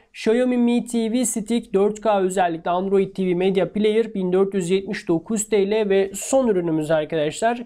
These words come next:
Canon Pixma. Wi-Fi, tarayıcı, fotokopi yazıcı özelliğiyle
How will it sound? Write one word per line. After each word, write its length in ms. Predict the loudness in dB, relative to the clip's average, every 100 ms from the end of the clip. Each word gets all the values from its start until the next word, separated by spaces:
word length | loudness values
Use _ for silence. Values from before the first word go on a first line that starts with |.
| -4
Canon 340 | -2 0 -2
Pixma. 560 | 0 -4 -4 -6 -6 -10 -20 -14 -2
Wi-Fi, 560 | 2 2 0 -4 -4
tarayıcı, 500 | -2 2 4 2 0 -8 -6
fotokopi 540 | -4 -2 -2 -2 0
yazıcı 400 | 2 2 0 2
özelliğiyle 640 | 2 2 -2 0 0 -2